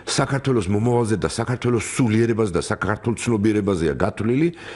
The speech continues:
ის უმაღლესი სასწავლებელი, რომელსაც ბრძანებდა კვირიკაშვილი. მე ვერ და-, და-, და-, დაგერწმუნებით. იმიტომ რომ დღეს პოლიტიკა, რასაც უყურებ, თქვათ, განათლების პოლიტიკა არის ანტიქართული. აა, არ არის ეროვნულ ღირებულებებზე დაფუძნებული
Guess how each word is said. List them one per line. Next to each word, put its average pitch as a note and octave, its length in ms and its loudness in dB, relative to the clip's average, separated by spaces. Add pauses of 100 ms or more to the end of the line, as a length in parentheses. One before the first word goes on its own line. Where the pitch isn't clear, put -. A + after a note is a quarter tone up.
ის A#2+ 200 2
უმაღლესი A2 500 2
სასწავლებელი, A#2+ 560 0
რომელსაც A#2 400 0
ბრძანებდა G#2 420 0
კვირიკაშვილი. G2 600 -4 (540)
მე A2+ 180 0
ვერ D3 140 0
და-, F2+ 240 2
და-, D2+ 280 -2
და-, C2 320 -2
დაგერწმუნებით. B1+ 720 -4 (200)
იმიტომ - 240 0
რომ F2 140 0 (760)
დღეს G2+ 420 0 (280)
პოლიტიკა, G2 560 0
რასაც D2 320 -2
უყურებ, D2 460 -2
თქვათ, - 280 -2
განათლების E2 600 0
პოლიტიკა F2+ 420 -4
არის E3+ 180 0
ანტიქართული. G2 680 -4 (600)
აა, C#2+ 300 0
არ G#2+ 200 2
არის F#2+ 220 2
ეროვნულ G#2 440 2
ღირებულებებზე A2+ 760 2
დაფუძნებული B2+ 760 0